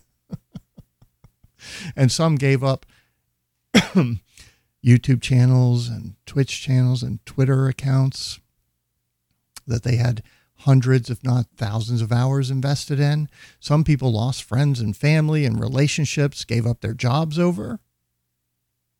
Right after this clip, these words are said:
But I guess that was saying nothing at all, or too little for this lady, for the feminazis here.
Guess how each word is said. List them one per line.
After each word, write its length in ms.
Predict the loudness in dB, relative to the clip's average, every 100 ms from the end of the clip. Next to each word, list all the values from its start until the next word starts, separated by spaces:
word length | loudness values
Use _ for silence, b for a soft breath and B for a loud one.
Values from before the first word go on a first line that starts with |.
| _ _ _ _ _ _ _ _ _ _ _ _ _
But 120 | -2
I 80 | 0
guess 260 | 0 -4
that 200 | -4 -6
was 360 | -4 -4 -6 -10 _ _ _
saying 400 | -4 0 0 0
nothing 360 | -2 -4 -6
at 100 | -6
all, 360 | -6 -10 -18 -20 _ _ _
or 120 | -16
too 220 | -14 -6 -2
little 380 | -2 -4 -12 _ _ _ _ _
for 120 | -6
this 300 | -6 -8 -10
lady, 380 | -10 -8 -10 -14 b b b _
for 100 | 2
the 80 |
feminazis 800 | 2 2 2 2 0 -4 -6 -6
here. 280 | -4 -6 -6